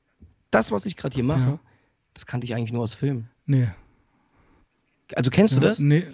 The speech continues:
Speaker 1: Dass du
Speaker 2: nee,
Speaker 1: so,
Speaker 2: eigentlich nicht.
Speaker 1: dass du so ein Bild
Speaker 2: Mhm.
Speaker 1: hattest, wo du dir selber bewusst war,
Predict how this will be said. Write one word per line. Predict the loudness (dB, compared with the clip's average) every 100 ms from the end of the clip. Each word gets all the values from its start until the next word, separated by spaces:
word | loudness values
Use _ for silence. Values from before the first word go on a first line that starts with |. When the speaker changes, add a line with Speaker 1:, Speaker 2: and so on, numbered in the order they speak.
| _
Speaker 1:
Dass | 2 4
du |
Speaker 2:
nee, | 6
Speaker 1:
so, | 6
Speaker 2:
eigentlich | 4 2 0
nicht. | -4 -4 _ _ _ _ _ _ _ _
Speaker 1:
dass | 0 0
du | 2
so | 2
ein | 4
Bild | 2 4
Speaker 2:
Mhm. | 2
Speaker 1:
hattest, | 4 2 0 -6 -10
wo | -6 -2
du | -2
dir | 0 2
selber | 2 0 2 2 2
bewusst | 0 -2 -4 -2
war, | 0 0